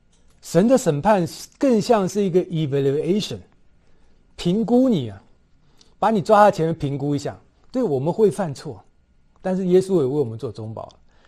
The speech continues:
然后之后你还要做了什么好的事情？你作为一个人，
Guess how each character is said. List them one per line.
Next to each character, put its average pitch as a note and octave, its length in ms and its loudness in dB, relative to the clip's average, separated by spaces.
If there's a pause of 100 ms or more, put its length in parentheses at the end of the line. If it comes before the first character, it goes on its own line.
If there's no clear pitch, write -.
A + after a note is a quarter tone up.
(220)
然 G#3+ 140 2
后 A#3+ 60 4
之 A#3+ 220 -2
后 A3+ 200 6
你 E3 100 0
还 C#3+ 140 -2
要 F#3+ 80 0
做 A3 240 2
了 F3 80 2
什 C#3+ 100 -8
么 D3 80 -4
好 G#2+ 300 -4
的 A2 140 -14
事 E3 180 -8
情？ G#2 180 -18 (540)
你 F3 100 -2
作 C4 200 2
为 A3+ 100 10
一 A3+ 60 2
个 G#3 80 8
人， D3 540 0